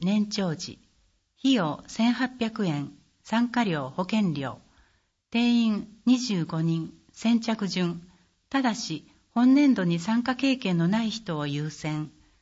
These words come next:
講師、山形道夫さん、水口智美さん。申し込み、十一月九日月曜日から電話で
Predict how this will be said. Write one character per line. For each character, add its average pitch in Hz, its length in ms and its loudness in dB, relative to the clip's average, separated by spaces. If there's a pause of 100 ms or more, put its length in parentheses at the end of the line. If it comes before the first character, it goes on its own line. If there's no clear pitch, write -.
(240)
講 254 220 0
師、 - 500 -6 (200)
山 226 260 2
形 226 280 0
道 170 440 0
夫 - 20 -4
さ 185 240 -4
ん、 170 180 -6 (300)
水 196 260 2
口 220 320 2
智 175 260 0
美 180 120 0
さ 160 260 -4
ん。 160 140 -8 (640)
申 226 180 2
し - 140 -8
込 208 140 -2
み、 185 360 -6 (200)
十 233 240 2
一 277 200 0
月 262 260 0
九 226 120 -4 (240)
日 196 240 -2
月 196 320 -4
曜 277 180 2
日 170 120 -4
か 170 100 -4
ら 151 220 -6 (100)
電 233 280 2
話 247 120 2
で 220 240 -6